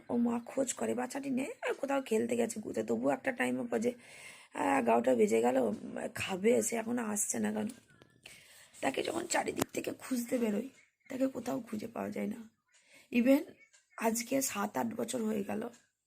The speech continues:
সরি, ভুল হবে, আহ, আমার বোন, বোনের মেয়েটা যখন অঙ্গনওয়াড়িতে পড়তো, কত বয়স হবে? চার বছর, সরি, চার বছরও নয়, আরও ছোট ও তখন,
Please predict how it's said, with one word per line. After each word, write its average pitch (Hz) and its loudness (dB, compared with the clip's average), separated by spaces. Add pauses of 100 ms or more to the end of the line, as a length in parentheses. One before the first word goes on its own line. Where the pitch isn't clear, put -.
(140)
সরি, 226 -4
ভুল 214 -2
হবে, 196 -6 (600)
আহ, - -6
আমার 262 -2
বোন, 240 2
বোনের 233 4
মেয়েটা 240 -2
যখন 240 2
অঙ্গনওয়াড়িতে 214 2 (120)
পড়তো, - -6
কত 339 2
বয়স 220 4
হবে? 233 2
চার 220 2
বছর, 214 -2 (2000)
সরি, 202 -8
চার 240 -2
বছরও 247 -2
নয়, 185 -2
আরও 214 0
ছোট 208 -4
ও 185 -4
তখন, 196 -10